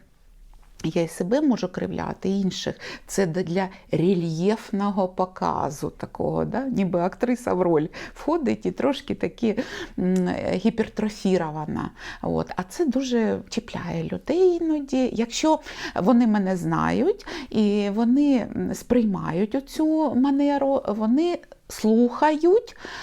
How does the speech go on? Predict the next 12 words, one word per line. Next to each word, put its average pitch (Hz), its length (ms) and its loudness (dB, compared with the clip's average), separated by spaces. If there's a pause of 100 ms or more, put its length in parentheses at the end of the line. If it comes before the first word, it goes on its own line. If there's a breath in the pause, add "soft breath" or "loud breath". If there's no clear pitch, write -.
(460 loud breath)
е, 185 420 4
не 214 340 6
тільки 285 360 2
вухом 196 560 -2
фізичним, 185 680 -2
а 202 140 -8
серцем, - 580 -4
перш 185 200 -8
за 202 100 -6
все, 370 360 -2
як 247 360 -2
це, - 320 -2